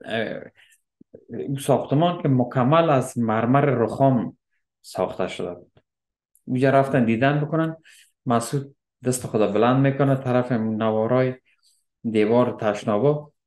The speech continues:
این تو دست خدا کمکی تماس می‌ده و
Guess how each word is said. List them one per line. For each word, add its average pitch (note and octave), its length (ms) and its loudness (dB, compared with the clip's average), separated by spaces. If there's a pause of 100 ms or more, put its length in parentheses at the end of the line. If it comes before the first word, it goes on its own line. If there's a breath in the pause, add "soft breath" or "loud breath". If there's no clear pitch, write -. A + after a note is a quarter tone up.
(920)
این A#2+ 120 -8
تو G#2+ 160 -2 (300)
دست B2 240 -4
خدا G#2+ 200 -2
کمکی B2 380 -2
تماس B2 460 0
می‌ده D3 260 2
و A#2 360 2